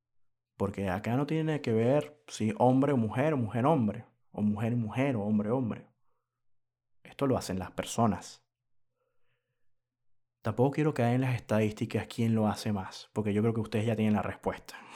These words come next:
<laughs> Vale. Ese no es el punto. El punto es que si vemos a una persona que le esté pasando esto, y tú eres un,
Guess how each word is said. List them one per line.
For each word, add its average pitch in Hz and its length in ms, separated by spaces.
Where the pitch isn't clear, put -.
<laughs> - 300
Vale. 95 340
Ese 127 200
no 123 160
es 113 60
el 104 140
punto. - 460
El 110 120
punto 139 380
es - 380
que 87 220
si - 220
vemos 139 340
a 107 180
una 139 320
persona 110 680
que 107 100
le 92 80
esté 123 240
pasando 131 580
esto, - 420
y 107 120
tú 113 220
eres 127 380
un, 120 200